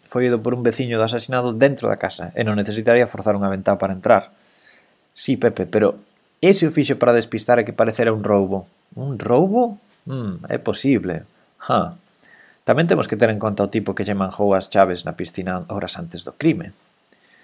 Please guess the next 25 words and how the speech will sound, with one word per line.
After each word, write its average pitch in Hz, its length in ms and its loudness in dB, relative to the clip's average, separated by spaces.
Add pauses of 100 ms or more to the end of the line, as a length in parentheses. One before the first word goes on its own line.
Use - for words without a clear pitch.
(220)
É - 20 2
verdade, 151 300 8
Pepe, 123 320 0
sen 120 160 -6
embargo, 147 240 4
este 160 160 2
mangante 156 400 2
sí 143 160 -4
que - 80 -6
non 139 160 0
necesitaría 135 480 4
forzar 135 240 4
a 127 80 10
fiestra 127 400 2
porque 113 160 -2
tiña 127 240 -2
as - 80 -14
chaves 120 240 2
da 120 80 4
casa. 123 320 0 (880)
Para 208 160 10
o - 80 4
carro, 95 240 6
Paco, 147 240 6
entón, 170 480 0